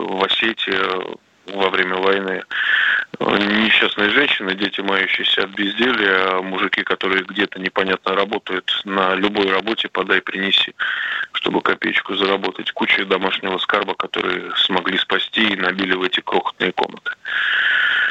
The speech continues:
Вот. Люди ждут своей судьбы и понимают, что,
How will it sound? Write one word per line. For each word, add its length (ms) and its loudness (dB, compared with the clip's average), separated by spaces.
Вот. 360 2
Люди 260 0
ждут 240 0
своей 260 4
судьбы 520 2
и 40 -2
понимают, 540 0
что, 500 -2